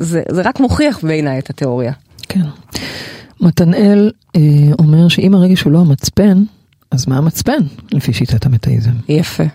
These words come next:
Speaker 1: יפה. אז אם הרגש, כמו הגוף, הוא סוג של ברומטר, סמן ימני קראנו לזה,
Speaker 2: מהמם.
Speaker 1: המצפן שלנו זה הרוח. זה המקום שבעצם מוביל אותנו.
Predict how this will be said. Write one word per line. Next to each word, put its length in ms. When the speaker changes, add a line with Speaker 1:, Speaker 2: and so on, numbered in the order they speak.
Speaker 1:
יפה. 280
אז 180
אם 200
הרגש, 640
כמו 240
הגוף, 500
הוא 360
סוג 240
של 160
ברומטר, 580
סמן 320
ימני 260
קראנו 360
לזה, 260
Speaker 2:
מהמם. 380
Speaker 1:
המצפן 600
שלנו 400
זה 180
הרוח. 640
זה 440
המקום 600
שבעצם 640
מוביל 320
אותנו. 340